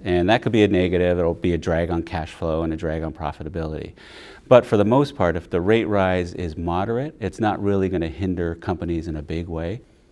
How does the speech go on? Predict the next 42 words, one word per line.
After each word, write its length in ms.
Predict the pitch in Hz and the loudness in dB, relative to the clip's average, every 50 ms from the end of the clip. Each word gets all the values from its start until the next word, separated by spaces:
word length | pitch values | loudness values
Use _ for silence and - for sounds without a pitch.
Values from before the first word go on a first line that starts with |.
| _ _ - | _ _ 2
From 180 | - 98 95 | 2 4 4
an 40 | 92 | 4
investment 440 | 92 90 87 101 101 - - 90 85 | 2 2 2 2 2 2 0 -4 -4
standpoint, 840 | - 104 95 92 90 87 - 101 90 87 87 87 85 - - - - - _ - | -2 0 0 0 0 0 -2 0 2 2 2 2 0 -2 -8 -16 -20 -20 _ -8
looking 300 | 98 92 95 - - 90 | -6 -6 -4 -2 -2 -2
at 140 | 82 - - | -2 -4 -4
corporate 420 | - - - - - - - - | -4 -4 -4 -2 -4 -8 -4 -2
bonds 460 | 104 101 101 101 104 104 104 104 92 | 0 2 2 4 4 4 2 2 0
versus 400 | 85 87 87 82 - - 80 87 - | 0 -2 -4 -2 -4 -6 -8 -6 -6
other 220 | 90 90 - 76 | -6 -6 -6 -6
sectors, 760 | 78 - - - - 143 139 143 - - 80 78 78 78 - - - - - - - - | -8 -8 -6 -2 0 0 0 0 -4 -4 -4 -2 -4 -4 -8 -14 -20 -20 -20 -20 -8 -2
it 120 | 104 104 | 2 4
actually 260 | 113 117 113 - 113 | 4 4 4 0 -4
could 240 | 92 - - 123 101 | -2 0 -2 -2 0
be 160 | 92 101 87 | 0 0 0
a 60 | 82 | 0
positive. 580 | 80 - - 104 104 101 87 87 65 - 50 - - - | -2 -2 0 0 0 0 -2 -6 -10 -10 -12 -14 -16 -10
You 180 | - 95 92 | -8 -6 -2
get, 320 | 90 98 92 87 85 - - - - - - - - | 0 2 2 2 0 -2 -8 -18 -20 -20 -12 -4 0
maybe 220 | 101 98 101 107 | 0 2 4 6
you 60 | 107 | 6
have 100 | 98 90 | 6 6
a 20 | 90 | 6
little 160 | 92 95 90 | 4 4 4
bit 140 | 92 87 90 | 2 2 2
wider 260 | 92 90 87 87 85 | 2 2 2 2 -2
spreads, 500 | - - - 104 98 98 92 90 - - | -4 -4 -2 0 2 2 0 0 -2 -4
you 60 | 92 | -4
have 140 | 85 82 - | -4 -4 -6
some 160 | - - 87 | -8 -12 -10
higher 320 | 87 - 90 85 85 80 | -6 -4 -4 -2 -2 -2
yields, 400 | 78 80 82 87 90 87 87 82 | -2 -2 -2 0 0 0 -2 -2
you're 80 | 90 92 | -4 -4
getting 280 | 90 113 101 95 85 82 | -2 -2 -2 -2 -2 -4
compensated 840 | - - - 117 107 104 - 95 87 - - 92 87 82 82 80 | -6 -4 -2 -2 -2 0 -2 -6 -6 -6 -4 -4 -4 -4 -4 -8
for 160 | - - 85 78 | -10 -10 -8 -8
the 80 | 78 | -6
risk 400 | 76 80 87 82 80 - - - | -4 -4 -4 -4 -4 -6 -10 -10
a 80 | - 82 | -8 -6
lot 320 | 82 80 82 80 80 85 | -6 -4 -6 -6 -8 -8
more. 280 | 82 80 76 76 78 78 | -10 -10 -10 -10 -12 -14
So 360 | - - 87 85 85 82 | -10 -4 -2 0 0 -2